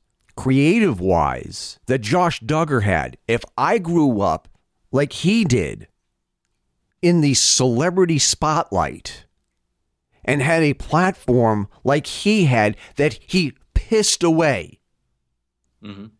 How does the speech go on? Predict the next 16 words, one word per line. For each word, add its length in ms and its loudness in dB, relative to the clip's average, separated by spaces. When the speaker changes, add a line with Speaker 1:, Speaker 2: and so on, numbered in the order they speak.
Speaker 1:
I 100 2
want 320 2
to 80 0
hate 300 0
this 180 0
guy 260 2
'cause 260 -2
he 340 0
pissed 420 -2
away 260 2
the 180 0
opportunities 720 -2
I 180 0
wish 320 -2
I 260 0
had. 500 -8